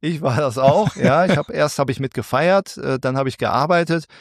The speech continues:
Speaker 1: Später irgendwann festgestellt, dass sich, äh, Feiern und Arbeit nicht immer so gut vertragen. Und, äh,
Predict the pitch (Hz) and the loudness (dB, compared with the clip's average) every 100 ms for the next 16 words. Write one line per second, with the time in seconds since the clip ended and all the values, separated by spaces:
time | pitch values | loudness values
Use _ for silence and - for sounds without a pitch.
0 | - - - _ - 123 127 120 113 117 | -20 -20 -20 _ -4 0 2 2 0 0
1 | 120 - 104 110 113 110 110 - 117 - | -2 -4 0 2 2 2 -2 -2 -6 -6
2 | 110 - 113 120 113 - - 113 104 110 | -8 -4 -2 0 0 -2 -2 0 0 -2
3 | 104 - 101 107 101 117 - 117 113 113 | -6 -4 -2 -4 -4 -6 -4 -2 0 -2
4 | 104 104 101 - - 107 104 | -4 -4 -8 -8 -10 -6 -6